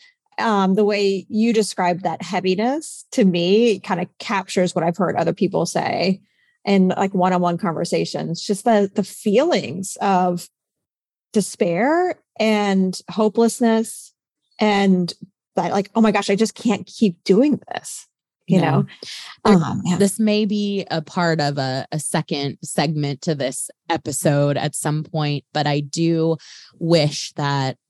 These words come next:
Speaker 2: after I read Intuitive Eating, I almost wish there were a pre-intuitive eating book
Speaker 1: Mm-hmm.
Speaker 2: that I could have read that would have prepared me for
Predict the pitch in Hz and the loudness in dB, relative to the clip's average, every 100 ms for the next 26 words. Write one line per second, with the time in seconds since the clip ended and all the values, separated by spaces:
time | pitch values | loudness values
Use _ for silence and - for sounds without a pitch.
0 | - - - 160 160 156 143 139 143 135 | -16 -12 -6 -4 -2 0 0 0 -2 -2
1 | 147 - 147 139 139 151 147 143 139 143 | -4 -4 -2 -4 -6 -4 -2 -2 -4 -6
2 | - - - - 170 165 180 196 196 180 | -10 -20 -16 -2 0 2 2 2 0 0
3 | 165 - 151 147 139 131 - - 165 175 | -2 -2 -2 0 -2 -4 -10 -8 -2 0
4 | 190 208 196 208 220 208 196 202 202 214 | 0 0 0 0 2 2 2 -2 -4 -4
5 | 208 202 208 202 - - 269 392 453 - | -2 -2 -2 -6 -8 4 6 6 4 0
6 | 214 196 190 220 202 185 190 190 185 175 | -2 0 -2 -2 -2 -2 -2 0 -2 -4
7 | 160 151 160 170 170 - 180 156 147 147 | -4 -2 -2 -2 -4 -8 -8 -2 0 0
8 | 160 160 - 151 147 139 | -2 -4 -2 0 2 2